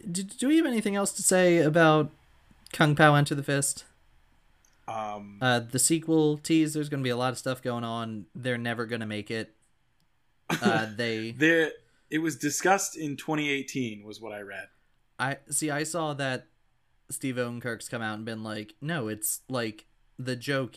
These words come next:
Speaker 1: is that there's never gonna be one, and it's so overblown and ridiculous that, like, it's just not gonna happen." It's like when, uh, Mel Brooks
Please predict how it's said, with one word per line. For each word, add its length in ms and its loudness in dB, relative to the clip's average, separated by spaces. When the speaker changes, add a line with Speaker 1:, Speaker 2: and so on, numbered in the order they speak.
Speaker 1:
is 380 -4
that 280 -6
there's 180 -6
never 260 -8
gonna 220 -8
be 180 -8
one, 440 -12
and 160 -10
it's 200 -8
so 340 -4
overblown 800 -8
and 180 -12
ridiculous 800 -10
that, 500 -8
like, 340 -12
it's 260 -8
just 300 -8
not 260 -6
gonna 160 -10
happen." 320 -8
It's 240 -10
like 420 -6
when, 580 -6
uh, 200 -2
Mel 240 -4
Brooks 520 -4